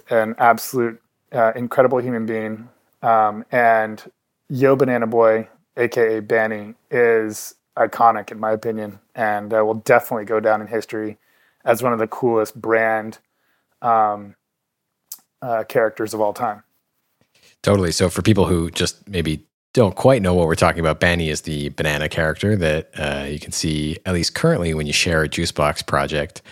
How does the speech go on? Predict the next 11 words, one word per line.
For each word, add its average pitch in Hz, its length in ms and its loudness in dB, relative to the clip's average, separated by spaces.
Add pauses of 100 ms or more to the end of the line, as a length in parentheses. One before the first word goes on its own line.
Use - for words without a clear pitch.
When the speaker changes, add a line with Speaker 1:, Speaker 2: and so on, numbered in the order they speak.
(420)
Speaker 2:
uh, 71 340 -2
the, 69 460 -6
the 90 80 -8
sort 78 160 -4
of 71 100 -8
banner 71 360 -4
that 71 120 -14
comes 80 220 -8
along 73 240 -4
with 76 180 -6
it 80 180 -4